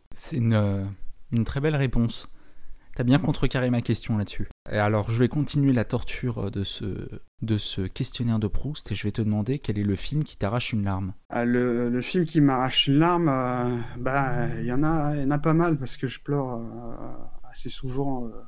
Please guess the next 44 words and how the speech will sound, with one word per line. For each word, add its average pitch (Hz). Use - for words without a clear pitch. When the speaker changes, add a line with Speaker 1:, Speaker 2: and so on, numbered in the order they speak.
Speaker 2:
au 131
cinéma. 131
Et 120
le, 110
le 117
dernier 139
film 151
qui 139
m'a, 123
qui -
m'a 123
vraiment, 135
euh, 120
retourné, 127
c'est, 139
euh, 117
c'est, 123
euh, 107
je 101
me 107
souviens 120
jamais 117
du 120
titre -
exact, 127
c'est, 127
euh, 117
le 120
film 151
sur, 120
qui, 113
qui -
adapte 131
la 123
vie 139
du, 117
du 117
facteur -
Cheval, 120
qui 123
est -
réalisé 117
par 123
Nils 147